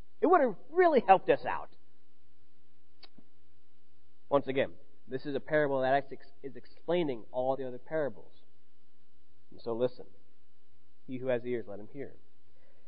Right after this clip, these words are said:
Hear then the parable of the sower. When anyone hears the word of God, the word of the kingdom, and does not understand it,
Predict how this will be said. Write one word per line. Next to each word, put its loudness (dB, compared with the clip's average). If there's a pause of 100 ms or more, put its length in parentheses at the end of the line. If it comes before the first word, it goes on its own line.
(320)
Hear 10
then 12
the 2
parable 6
of 0
the -4
sower. 4
When -4
anyone 4
hears 0
the -2
word 4
of 0
God, 8 (160)
the -6
word 8
of 6
the -2
kingdom, -2
and -4
does 0
not -4
understand 2
it, 2